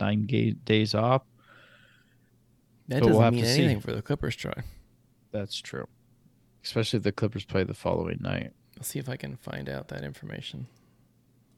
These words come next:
Speaker 2: Well, they're gonna announce it this early in the game? That'd be
Speaker 1: No, they
Speaker 2: nice.
Speaker 1: probably won't.
Speaker 2: The
Speaker 1: So the
Speaker 2: Clippers
Speaker 1: Kings got
Speaker 2: don't
Speaker 1: the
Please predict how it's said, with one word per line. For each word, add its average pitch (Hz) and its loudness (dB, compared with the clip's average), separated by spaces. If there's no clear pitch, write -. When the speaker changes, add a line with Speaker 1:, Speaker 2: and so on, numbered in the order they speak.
Speaker 2:
Well, 131 -6
they're 120 -4
gonna 117 -2
announce 117 -8
it 151 -8
this - -10
early 147 -6
in 165 -6
the 147 -8
game? 147 -6
That'd - 0
be 64 0
Speaker 1:
No, - -
they 78 0
Speaker 2:
nice. 82 -6
Speaker 1:
probably - -6
won't. 62 -10
Speaker 2:
The - -4
Speaker 1:
So - 4
the - 6
Speaker 2:
Clippers - 2
Speaker 1:
Kings 147 10
got 143 12
Speaker 2:
don't - -
Speaker 1:
the 143 8